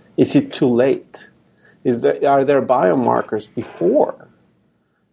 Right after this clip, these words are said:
Right, it's the same thing with epilepsy. I mean, uh, trying to stop the epileptic attack when you start seeing the, the ringing, um,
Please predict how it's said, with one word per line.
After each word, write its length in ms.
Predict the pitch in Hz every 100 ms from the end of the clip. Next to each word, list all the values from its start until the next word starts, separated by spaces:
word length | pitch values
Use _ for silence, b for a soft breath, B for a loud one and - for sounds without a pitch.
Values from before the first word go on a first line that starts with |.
| _
Right, 160 | 135 151
it's 80 |
the 80 | 147
same 200 | - 214
thing 140 | 202 160
with 120 | 139
epilepsy. 680 | 151 160 123 98 - 110 110
I 40 |
mean, 280 | 127 127 127
uh, 140 | - -
trying 320 | - 160 156
to 100 | -
stop 320 | - - 247 208
the 140 | 147
epileptic 480 | 135 - 123 - -
attack 260 | - 123
when 180 | - 127
you 60 | 117
start 300 | - 147 120
seeing 480 | - 123 107 104 101
the, 340 | 104 95 - -
the 300 | - 50 -
ringing, 640 | 135 226 143 104 123 180 b b b b b b _ -
um, 600 | 180 147 139 - -